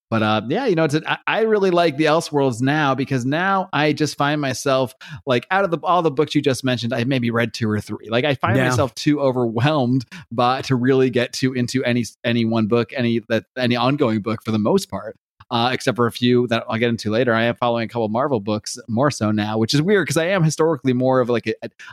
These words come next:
Speaker 1: I'm more of a D C Universe guy. Like, when
Speaker 2: Mm-hmm.
Speaker 1: D C is gonna do a big event, like, I'm there. I'm not missing that event.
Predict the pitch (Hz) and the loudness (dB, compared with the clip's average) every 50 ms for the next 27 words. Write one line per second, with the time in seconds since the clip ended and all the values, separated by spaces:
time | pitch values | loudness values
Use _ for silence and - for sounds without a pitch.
0 | _ _ - 214 226 247 262 294 311 294 214 151 120 185 196 - - 160 139 110 | _ _ -2 -2 -2 0 2 2 2 2 2 0 -2 -2 -4 -4 -4 -4 -6 -2
1 | 110 139 185 233 240 269 254 - - - 240 240 240 254 247 254 160 135 - - | 0 0 0 0 0 -2 -2 -2 -2 -6 -6 -6 -6 -8 -6 -2 -2 -2 0 0
2 | 151 147 131 147 170 175 175 - - 220 208 185 185 160 143 147 175 170 139 156 | 0 2 4 4 4 2 2 0 -2 -2 -2 0 0 -2 0 2 2 2 2 0
3 | 165 151 143 139 151 160 156 135 117 - - 151 135 120 113 101 - 117 113 110 | 0 0 2 2 2 0 0 -4 -6 -4 -2 0 0 0 -2 -2 -2 -2 -2 -2
4 | 110 98 - - - 120 117 120 127 123 120 117 117 117 117 - 120 110 113 110 | -4 -10 -12 -6 -4 -2 0 2 2 2 0 0 -2 -4 -4 -2 0 0 0 0
5 | 107 107 101 117 117 - | -2 -2 -2 -2 -4 -4